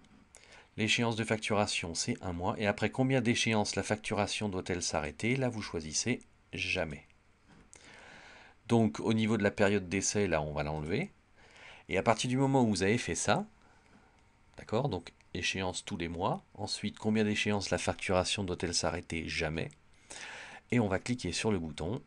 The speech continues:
voilà, créer le bouton. On va aller récupérer le code. Voilà,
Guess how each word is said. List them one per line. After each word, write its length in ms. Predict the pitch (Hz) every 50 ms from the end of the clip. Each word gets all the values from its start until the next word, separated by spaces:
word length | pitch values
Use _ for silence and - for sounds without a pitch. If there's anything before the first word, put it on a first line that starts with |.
| - - - -
voilà, 380 | 80 78 78 76 76 80 104 - - - _ _ - - - - - - - - - - - -
créer 320 | - - - 95 92 90
le 80 | 82 82
bouton. 420 | 78 80 78 - - 98 120 151 151 _ - - - - _ _ - _ - _ _ _ _ _ _ - _ - - - - - -
On 60 | 85
va 100 | 80 80
aller 140 | 80 82 80
récupérer 720 | 78 90 - - 95 - - 95 92 92 92 92 92 - - _ _ _ _ _ _ _ _ _ - _ _ - _ _ _ - - - - - - _ _
le 180 | - - 67 71
code. 540 | 71 - - - 117 143 151 156 170 180 180 190 - - - - - - _ - _ - _ - - - - - - - - - - - - - - - - _ - - 90
Voilà, 480 | 85 80 78 78 80 92 107 - -